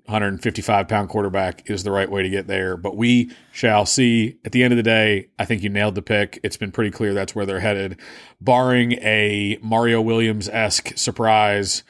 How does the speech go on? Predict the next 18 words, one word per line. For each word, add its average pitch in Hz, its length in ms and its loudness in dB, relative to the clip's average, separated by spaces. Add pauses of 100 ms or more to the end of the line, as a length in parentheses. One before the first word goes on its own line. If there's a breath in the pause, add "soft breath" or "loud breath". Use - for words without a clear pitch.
(440 loud breath)
um, 101 460 0 (140)
I 110 120 2
think 107 380 -4 (180)
this 123 180 2
is 110 100 0
where 107 160 4
we're 101 140 2
headed, 98 400 0 (140)
uh, 98 200 -2
with 92 140 -2
the 104 60 -4
number 92 200 -4
one 87 180 -4
pick. 90 260 -4
I, 90 60 -2
I 95 160 -2
agree, 82 280 -6
Luke. - 240 -18